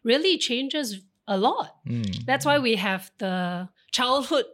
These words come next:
Speaker 1: <laughs> cut up into so many different age groups,
Speaker 2: Yeah,
Speaker 1: right?
Speaker 2: yeah.
Speaker 1: Because a baby, an infant, has di-, really different needs from a toddler, has really different needs from a primary school kid, from a secondary school kid, and then from a youth.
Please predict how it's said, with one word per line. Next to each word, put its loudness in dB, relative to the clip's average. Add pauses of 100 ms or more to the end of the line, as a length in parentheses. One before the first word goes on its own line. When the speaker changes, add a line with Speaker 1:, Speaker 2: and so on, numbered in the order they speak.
Speaker 1:
<laughs> -20
cut 0
up 2
into 2
so -2
many 0
different -4
age 0
groups, -4
Speaker 2:
Yeah, -2
Speaker 1:
right? 0
Speaker 2:
yeah. -6
Speaker 1:
Because 0 (420)
a -2
baby, 2 (140)
an -4
infant, 0 (160)
has -6
di-, -8
really 2
different -2
needs 0
from -4
a -2
toddler, -2
has -2
really -4
different -4
needs -4
from -4
a -2 (280)
primary 2
school -2
kid, 0
from -6
a -6
secondary -4
school -6
kid, -4
and -6
then -6
from -10
a -8
youth. -4